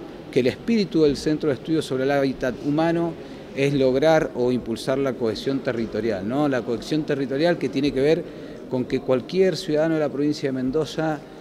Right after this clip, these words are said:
eh, no tenga, no estén, no se encuentre en desventaja frente a los servicios y la infraestructura pública por un lugar que se encuentra o que vive en un lugar alejado de, de las zonas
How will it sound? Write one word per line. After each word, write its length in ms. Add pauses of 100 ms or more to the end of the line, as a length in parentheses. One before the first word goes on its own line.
(300)
eh, 320
no 140
tenga, 320
no 240
estén, 340
no 80
se 100
encuentre 360
en 60
desventaja 800 (520)
frente 680
a 340
los 220
servicios 540
y 20
la 80
infraestructura 580
pública 540
por 260
un 100
lugar 300
que 140
se 100
encuentra 480
o 80
que 100
vive 120
en 100
un 60
lugar 220
alejado 460
de, 120
de 100
las 140
zonas 400